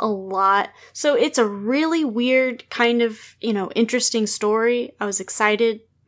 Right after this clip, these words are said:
to, like, read it and see how weird it was, but I, I don't think it's real.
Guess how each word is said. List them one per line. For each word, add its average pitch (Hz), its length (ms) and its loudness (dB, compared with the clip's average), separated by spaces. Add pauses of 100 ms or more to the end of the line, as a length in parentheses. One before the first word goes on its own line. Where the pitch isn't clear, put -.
(140)
to, 214 160 -6
like, 185 360 -2
read 202 300 -2
it 233 320 2
and 208 120 -4
see 214 180 -4
how 196 240 0
weird 196 380 0
it 240 120 2
was, 247 420 0 (480)
but 214 280 2 (120)
I, 226 520 2 (420)
I 233 140 4
don't 208 280 -2
think - 540 -8 (280)
it's 202 340 -4
real. 180 520 -4